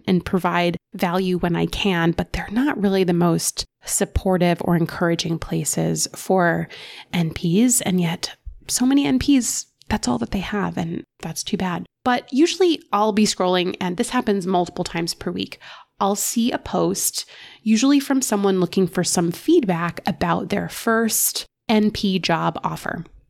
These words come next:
And like I said, this person likely does not have a mentor or a community of peers, you know, like the N P Society, for example, shameless plug.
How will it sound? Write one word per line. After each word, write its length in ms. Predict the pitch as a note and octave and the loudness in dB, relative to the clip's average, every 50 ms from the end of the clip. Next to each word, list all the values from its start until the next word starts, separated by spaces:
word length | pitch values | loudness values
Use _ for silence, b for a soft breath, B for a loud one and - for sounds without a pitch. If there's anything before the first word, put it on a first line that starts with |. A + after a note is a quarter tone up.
| _ _ - | _ _ 0
And 80 | G3 | 0
like 180 | F#3+ G3 F#3+ G3 | 0 2 2 0
I 60 | F#3+ | -2
said, 240 | - - F#3 E3+ D#3+ | 0 0 -2 0 0
this 120 | G3+ - | -2 -2
person 420 | - - B3+ A#3+ - C#4+ A#3+ A3 G3 | 0 0 0 2 4 2 2 2 2
likely 380 | F#3+ F#3 F#3+ F#3+ - G#3 F#3 | 2 0 0 0 0 -2 0
does 240 | F3 - E3 E3 - | 0 -2 -6 -4 -2
not 260 | G3 G3+ A#3 B3 - | -2 -2 -2 -2 -4
have 180 | - A#3+ A3+ A3 | -4 -4 0 0
a 40 | A3 | 0
mentor 800 | G#3 G3+ G#3 G3+ G#3 G3 - - A3 G3+ G3+ G3 G3 F#3+ F#3+ F#3+ B B B B B B B | 0 2 0 0 0 -4 -4 -4 -2 -2 0 0 0 0 0 -2 B B B B B B B
or 120 | - E3+ E3 | 0 0 0
a 40 | |
community 480 | D#3+ - - G3+ G3 A3 A3+ A3 A3 A3+ | 0 -2 -2 0 2 4 4 4 4 2
of 160 | G#3+ A3 - | 2 0 -2
peers, 720 | - - A3 G3+ F#3+ F#3 F3+ F3+ F3+ F3+ F3+ E3+ - - - B B B B B B _ | -4 0 2 2 4 4 4 4 4 4 2 2 -2 -4 -6 B B B B B B _
you 100 | G#3 F3+ | -2 -2
know, 100 | E3+ E3 | -2 0
like 200 | D#3+ E3 E3+ - | -2 -2 -2 -2
the 120 | - E3 | 0 0
N 120 | D#3+ F#3 F#3+ | 2 0 2
P 180 | - D4 D#4+ | 4 2 2
Society, 480 | D#4+ - A#3 - F#3 E3+ E3+ E3+ F3 E3+ | 2 0 -2 0 0 2 4 2 2 2
for 140 | - - E3+ | 2 0 -2
example, 520 | D#3 D3+ - E3 D#3+ D#3+ - F#3+ G#3+ A#3 | -2 0 0 0 0 0 2 2 2 2
shameless 440 | A3 - - E3 E3+ E3 D#3 D3+ - | 2 2 0 2 2 2 0 -2 -4
plug. 360 | - - E3+ E3 F3+ A3 A#3+ | -4 -4 -2 0 0 0 -2